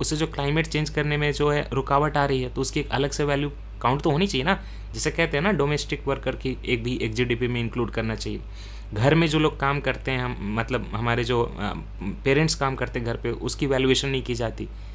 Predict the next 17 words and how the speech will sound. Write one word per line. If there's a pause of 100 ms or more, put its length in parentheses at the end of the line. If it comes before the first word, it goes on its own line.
(340)
तो
कोई
भी
ऐसी
चीज़
की
वैल्यूएशन
होनी
चाहिए,
तभी
अंडरस्टैंडिंग
बनेगी,
तभी
हम
एनवायरनमेंट
कंजर्वेशन
करेंगे।